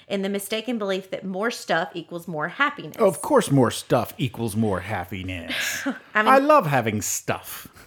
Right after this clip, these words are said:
Speaker 1: This is really the money is status. Money is, you know, the phrase of, "If only I had more money."
Speaker 2: Taken to it, its extreme, these are the people that think that money rules everything. Money rules all.
Speaker 1: Yeah.
Speaker 2: It's, it is the, the everything.
Speaker 1: But think about this one.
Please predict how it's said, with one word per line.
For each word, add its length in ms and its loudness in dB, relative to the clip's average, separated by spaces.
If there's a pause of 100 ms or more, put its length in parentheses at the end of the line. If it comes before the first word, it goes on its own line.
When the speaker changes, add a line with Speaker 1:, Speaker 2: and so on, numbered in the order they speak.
Speaker 1:
This 260 -6
is 160 -8
really 380 0
the 400 -6 (240)
money 320 0
is 80 -4
status. 880 0
Money 520 -4
is, 440 0
you 80 -6
know, 160 -4 (140)
the 200 -8
phrase 640 -2
of, 340 0
"If 160 -8
only 240 -4
I 80 4
had 180 -6
more 160 -8
money." 520 -10
Speaker 2:
Taken 300 2
to 140 2
it, 80 2
its 140 -8
extreme, 580 0
these 180 0
are 40 -6
the 140 -4
people 320 -4
that 180 -4
think 220 -2
that 200 -6
money 520 0
rules 720 -6
everything. 600 -10
Money 300 0
rules 340 -4
all. 460 -8
Speaker 1:
Yeah. 120 2
Speaker 2:
It's, 220 -8
it 160 -4
is 280 -4
the, 540 -6
the 340 0
everything. 640 -8
Speaker 1:
But 180 -4
think 180 -6
about 240 -4
this 220 -4
one. 280 -8